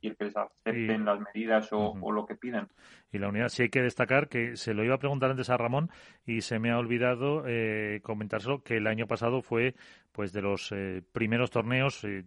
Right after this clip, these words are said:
Speaker 2: también hay muchos en, eh, bueno, todos los que organiza la federación, que es igualdad de premios entre chicos y chicas.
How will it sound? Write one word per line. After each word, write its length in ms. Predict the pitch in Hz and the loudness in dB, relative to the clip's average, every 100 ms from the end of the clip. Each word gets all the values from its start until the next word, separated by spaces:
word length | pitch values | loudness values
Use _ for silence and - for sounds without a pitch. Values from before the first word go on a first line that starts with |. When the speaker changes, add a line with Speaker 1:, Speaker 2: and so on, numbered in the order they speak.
| - | -8
Speaker 2:
también 220 | 101 107 | -4 0
hay 60 | 104 | 0
muchos 340 | 110 - 95 | -2 -4 -6
en, 260 | 101 101 104 | -4 -6 -8
eh, 160 | 107 101 | -10 -4
bueno, 200 | 147 143 | 0 2
todos 160 | 131 123 | 2 2
los 240 | 117 131 | 0 -4
que 100 | 113 | -4
organiza 260 | 110 120 113 | -2 -2 0
la 80 | 110 | 0
federación, 500 | 113 107 107 135 156 - - - _ - | 0 -2 0 0 0 -6 -20 -20 _ 0
que 200 | 120 127 | 4 4
es 160 | - - | 4 -2
igualdad 420 | 123 104 107 120 | -2 0 2 4
de 80 | 127 | 2
premios 480 | 113 123 147 156 - | 4 2 4 0 -2
entre 260 | 113 101 95 | -6 -6 -4
chicos 320 | 123 110 - | -4 -4 -4
y 60 | 101 | -2
chicas. 520 | 185 - 87 - | 0 0 -2 -8